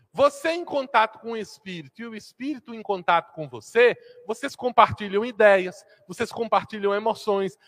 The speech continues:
vocês compartilham sentimentos, porque os espíritos estão intimamente relacionados. E o que acontece naquele intermúndio,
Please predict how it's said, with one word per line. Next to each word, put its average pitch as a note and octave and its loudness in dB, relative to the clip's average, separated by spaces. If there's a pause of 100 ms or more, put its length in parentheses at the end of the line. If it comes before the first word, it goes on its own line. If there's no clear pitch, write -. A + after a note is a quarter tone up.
(120)
vocês - -6
compartilham A3+ -2
sentimentos, A3+ -2
porque - -8
os B3+ -4
espíritos B3 -6
estão B3 2 (400)
intimamente C#4+ 2
relacionados. B3 2 (360)
E B3+ 4
o D#4 2
que D4+ 0
acontece C#4 -2
naquele G3+ -4
intermúndio, F3+ -8